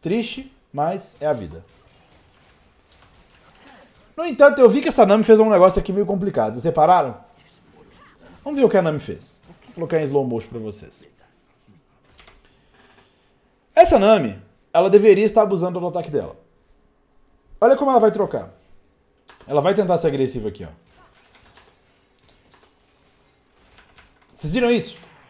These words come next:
Essa andada que ela deu pra frente dos minions. Olha a diferença de minion que a gente tem aqui. A gente tem três casters, três melee contra dois minions melee. Essa caminhada dela aqui tá super errada.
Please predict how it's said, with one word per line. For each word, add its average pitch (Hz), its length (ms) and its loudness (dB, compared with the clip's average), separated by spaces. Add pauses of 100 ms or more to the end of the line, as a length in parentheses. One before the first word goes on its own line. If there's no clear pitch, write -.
Essa - 200 -12
andada 156 400 2
que - 100 -6
ela 127 100 -2
deu 123 140 -2
pra 113 200 -8
frente 127 280 -10
dos 101 160 -12
minions. 120 420 -10 (480)
Olha 233 200 4
a - 20 -12
diferença 233 420 -2
de 180 100 -6
minion 170 240 -4
que 143 60 -8
a 151 60 -6
gente - 100 -12
tem 147 140 -6
aqui. 95 300 -14 (500)
A 139 60 -14
gente 160 140 -12
tem 135 360 -6 (580)
três 220 300 -2
casters, 180 680 -2 (380)
três 190 300 -4
melee 190 500 -6 (520)
contra 185 520 0 (600)
dois 165 420 0
minions 151 300 -8
melee. 101 340 -8 (580)
Essa 120 160 -16
caminhada 196 460 -2
dela 120 240 -2
aqui 170 160 -10
tá 170 120 -6
super 190 400 -8
errada. 101 460 -8